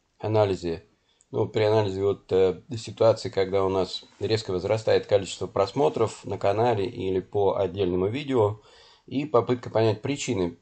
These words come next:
в связи с тем, с та-, с чем такие скачки происходят, для того, чтобы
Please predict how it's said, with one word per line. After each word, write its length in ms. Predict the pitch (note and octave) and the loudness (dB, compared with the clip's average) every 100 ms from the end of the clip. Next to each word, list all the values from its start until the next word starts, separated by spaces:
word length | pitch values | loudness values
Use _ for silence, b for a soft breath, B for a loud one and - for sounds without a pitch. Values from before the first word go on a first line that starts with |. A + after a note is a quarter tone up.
| _ | _
в 60 | - | -14
связи 280 | A2 G2 | -10 -8
с 100 | G2 | -8
тем, 200 | - A#2+ | -4 -4
с 80 | A#2+ | -4
та-, 180 | - A2 | -6 -8
с 240 | A#2+ A2+ - | -8 -16 -14
чем 340 | - B2+ B2 | -4 0 0
такие 280 | A2 F#2 G2 | 0 -6 -10
скачки 540 | - G#2 - G#2+ - _ _ - | -4 -4 -4 -10 -10 _ _ -4
происходят, 560 | A2 G#2 - F#3 D#3 G2+ | 0 0 2 2 2 0
для 120 | G#2 | 2
того, 280 | - G#2+ C3 | 6 6 4
чтобы 460 | - G#2 G#2 F#2+ | -2 0 2 0